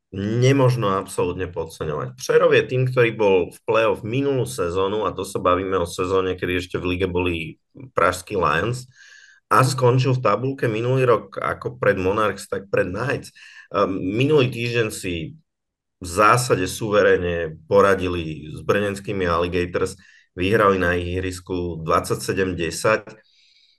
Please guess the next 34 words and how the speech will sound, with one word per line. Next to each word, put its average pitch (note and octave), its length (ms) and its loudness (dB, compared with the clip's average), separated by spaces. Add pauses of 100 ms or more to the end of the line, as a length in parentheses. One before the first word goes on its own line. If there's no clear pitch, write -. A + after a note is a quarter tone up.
(180)
Jedna C3 400 4
vec, B2+ 80 0
čo C3+ 160 -2
by B2+ 80 -2
som B2+ 160 -2
vypichol, G#2+ 420 -2
ale F#2+ 220 6
to G2 160 -2
naozaj, F#2 400 0
tento B2 240 -2
zápas A2+ 320 0
sme F#2+ 160 -6
nemali G#2 320 -2
možnosť G2 320 -4
vidieť, F2+ 400 -6
takže F#2 240 0
len F#2 320 0
akoby F#2 320 -4
zo F2+ 160 0
štatistík, G2+ 720 -4
ehm, E2 960 -6
trošku E3 400 0
nedisciplinovanosť D#2+ 1300 -2
na, D2+ 320 -2
na E2+ 160 -4
strane F#2 320 -2
Mamutov. E2 720 -6
Ako F#2 320 2 (320)
oni B2 160 6
v B2 80 2
zásade A#2+ 400 2
dokázali G#2 800 2
útok F2 400 -6
Brna F2+ 480 2